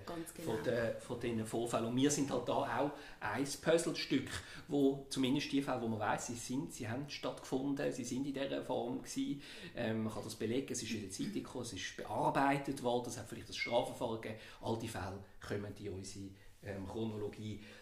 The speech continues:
Speaker 2: Ähm, vielleicht da noch, ähm, auch, das kann man alles nachlesen, ähm,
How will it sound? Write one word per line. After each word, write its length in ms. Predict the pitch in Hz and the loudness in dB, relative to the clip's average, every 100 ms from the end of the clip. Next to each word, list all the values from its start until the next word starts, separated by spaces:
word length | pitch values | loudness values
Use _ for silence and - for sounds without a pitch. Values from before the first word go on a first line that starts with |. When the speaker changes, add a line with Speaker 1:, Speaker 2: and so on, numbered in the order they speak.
| - - | -12 -4
Speaker 2:
Ähm, 240 | 113 107 - - | -2 -2 -6 -12
vielleicht 380 | - 123 131 - | -4 0 0 0
da 200 | 107 135 | 0 2
noch, 280 | 151 143 - - - - | 2 0 -2 -10 -14 -4
ähm, 460 | 117 110 110 110 110 - - | -2 0 0 -2 -4 -12 -4
auch, 380 | 117 110 113 113 - - - - - - - - | 0 0 0 -2 -6 -18 -20 -20 -20 -20 -20 -12
das 200 | - - | -10 -4
kann 100 | 113 | -4
man 100 | 113 | 0
alles 300 | 120 143 - | 0 0 -2
nachlesen, 720 | 107 101 147 151 143 - 143 143 - - - - | -4 -2 -2 -2 -2 0 -2 -2 -10 -14 -10 -2
ähm, 500 | 120 110 107 107 | 0 0 -2 -4